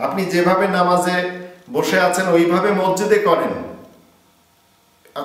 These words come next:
কোনো সমস্যা নেই। আর এই ব্যায়ামটি এক থেকে দেড় মিনিট, দু মিনিট করলে আপনার নাকটা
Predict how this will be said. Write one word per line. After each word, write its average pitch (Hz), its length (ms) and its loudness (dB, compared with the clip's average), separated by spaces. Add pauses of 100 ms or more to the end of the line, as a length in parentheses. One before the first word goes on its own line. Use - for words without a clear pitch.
(120)
কোনো 214 240 2
সমস্যা 202 480 2
নেই। 117 220 -2 (580)
আর 139 100 -2
এই 170 140 4
ব্যায়ামটি 175 520 0 (140)
এক 156 300 -2
থেকে 185 180 -4
দেড় 160 300 0
মিনিট, 185 360 -2
দু 170 60 4 (100)
মিনিট 175 280 0
করলে 165 340 4 (580)
আপনার 131 420 0
নাকটা 156 560 0